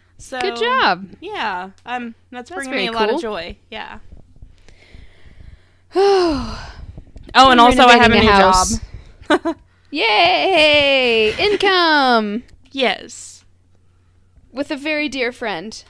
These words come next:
Speaker 1: Mm-hmm.
Speaker 2: Which is fantastic.
Speaker 1: I texted him, and thirty minutes later, I was <laughs> hired.
Speaker 2: That's amazing. Yeah.
Speaker 1: My
Speaker 2: Pull
Speaker 1: new
Speaker 2: your, pull
Speaker 1: hire.
Speaker 2: on your resources.
Speaker 1: Yeah, my new hire packet literally just came in. I've been waiting on
Speaker 2: I
Speaker 1: it all
Speaker 2: love it.
Speaker 1: day. Yeah.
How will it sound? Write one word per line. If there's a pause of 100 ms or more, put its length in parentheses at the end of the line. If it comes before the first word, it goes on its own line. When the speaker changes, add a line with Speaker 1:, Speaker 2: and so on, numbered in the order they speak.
(240)
Speaker 1:
Mm-hmm. (760)
Speaker 2:
Which
is
fantastic. (220)
Speaker 1:
I
texted
him,
and
thirty
minutes
later,
I
was
<laughs>
hired. (360)
Speaker 2:
That's
amazing.
Yeah. (360)
Speaker 1:
My
Speaker 2:
Pull
Speaker 1:
new
Speaker 2:
your,
pull
Speaker 1:
hire.
Speaker 2:
on
your
resources.
Speaker 1:
Yeah,
my
new
hire
packet
literally
just
came
in. (360)
I've
been
waiting
on
Speaker 2:
I
Speaker 1:
it
all
Speaker 2:
love
it.
Speaker 1:
day. (180)
Yeah.